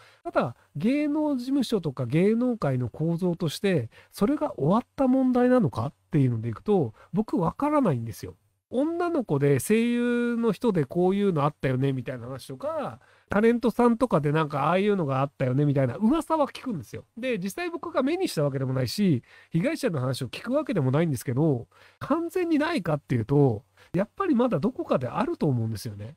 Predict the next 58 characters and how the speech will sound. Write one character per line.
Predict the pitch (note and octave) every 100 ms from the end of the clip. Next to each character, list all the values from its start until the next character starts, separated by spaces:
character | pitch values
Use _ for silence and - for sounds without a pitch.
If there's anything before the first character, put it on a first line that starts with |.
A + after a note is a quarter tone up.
| _ _ -
な | D4
の | D4+
で、 | C4 C4+ E3+
ジ | E3
ャ |
ニ | F#3 A#3
ー |
ズ | A#3+
事 | B3+
務 | C4+ C#4
所 | C#4
の | D#3+
あ | C#3+
あ |
い | F3+
う |
の | G#3
は | C#3
良 | E3
く | G3
な | F3+
い | E3+
よ | C3+
ね | C#3
っ |
て、 | C#3+
そ | - A#3
の | F3 D#3+
芸 | G3
能 | A#3+ A#3+
事 |
務 | C#4 C#4+
所 | A3+
の | D3+
ス |
タ | -
ッ | F#3+
フ |
と | -
か | A3+ C3
が、 | F3 F3+
偉 | C3+ D#3 F4
い |
人 | E4 F#3+
が |
そ | - A3
う |
い |
う | F#3+
の |
や | B2
っ |
て | - C#4+
る |
の | D#4
見 | D#3
た | A#2+
ら、 | C3 C#3+